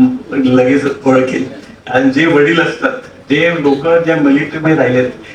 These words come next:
त्यांचं त्या पद्धतीने त्यांच्या मुलांना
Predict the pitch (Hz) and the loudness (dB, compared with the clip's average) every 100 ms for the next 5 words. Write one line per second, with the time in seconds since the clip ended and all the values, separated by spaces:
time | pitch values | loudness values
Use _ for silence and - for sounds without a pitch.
0 | - 135 135 135 170 - 160 - 147 147 | -6 0 2 2 0 0 -2 -4 -6 -4
1 | 156 151 151 165 170 - - - - - | -4 -4 -2 0 -2 -4 -10 -20 -20 -20
2 | - - 135 147 147 139 147 160 165 165 | -18 -2 0 2 0 0 0 0 0 0